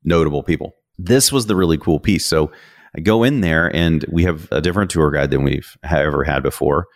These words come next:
And this tour guide points out this thing on the floor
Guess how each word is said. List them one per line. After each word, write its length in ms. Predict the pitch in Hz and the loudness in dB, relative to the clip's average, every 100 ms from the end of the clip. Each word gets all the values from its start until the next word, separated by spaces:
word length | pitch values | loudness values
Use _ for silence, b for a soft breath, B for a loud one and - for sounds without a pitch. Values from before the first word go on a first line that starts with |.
| b | b
And 120 | 92 101 | 0 0
this 120 | - | 0
tour 260 | - 123 127 | 0 0 2
guide 260 | 85 76 | 0 -2
points 340 | - 98 90 85 | 0 0 2 0
out 180 | 82 78 | 0 -2
this 180 | 76 | -4
thing 280 | - - 76 | -4 -2 0
on 140 | 76 73 | 0 0
the 80 | |
floor 720 | 71 - - 143 143 117 117 | -4 -10 -2 0 2 2 -2